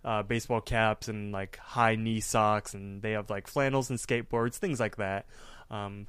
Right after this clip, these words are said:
so Rigby calls to Mordecai, 'cause they're, they're the ones working the snack bar, saying, "Dude, another battle's about to start." And then they, uh, they all come to watch. And then the lead guy in Crew Crew says, "Man, this dude is back every week." But then,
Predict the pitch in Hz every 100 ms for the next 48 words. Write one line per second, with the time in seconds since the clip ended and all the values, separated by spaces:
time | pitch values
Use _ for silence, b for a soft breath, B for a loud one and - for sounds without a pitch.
0 | - - - - b b b b b -
1 | 135 127 139 - - - - 165 190 143
2 | 147 139 151 143 139 151 127 127 120 120
3 | 113 127 107 101 127 113 117 110 120 120
4 | 113 113 110 110 127 113 - 107 101 -
5 | 107 104 123 110 107 175 202 151 135 160
6 | 139 147 175 135 135 120 - - 120 120
7 | b b - 127 120 113 107 117 113 110
8 | 107 101 101 127 139 143 151 135 127 123
9 | 113 110 113 - B B B 139 135 127
10 | 123 131 - - 135 123 120 123 - -
11 | - 139 131 185 156 135 120 120 - 127
12 | - 123 - 120 104 135 190 185 170 214
13 | - 160 131 110 135 120 - 127 127 127
14 | 127 - - 117 127 120 123